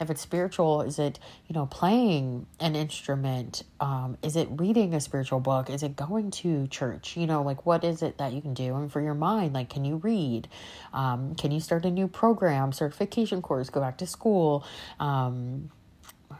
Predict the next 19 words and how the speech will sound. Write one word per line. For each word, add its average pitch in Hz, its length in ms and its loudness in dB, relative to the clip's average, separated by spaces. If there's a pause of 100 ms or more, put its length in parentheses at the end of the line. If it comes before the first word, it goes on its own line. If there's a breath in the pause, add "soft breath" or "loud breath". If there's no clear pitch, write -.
(1000)
yeah. 160 420 0
And 165 140 2
then 185 160 4
business, 156 500 2
you 139 120 0
know, 131 140 0
what, 139 340 0
what 165 340 4
does 160 220 0
your 151 80 0
business 143 400 -2
need? 147 340 0
And 131 240 -2
so, 131 180 2
like, 127 380 -4
my 139 160 2
group, 135 400 -2
we 135 120 0
do 123 440 -2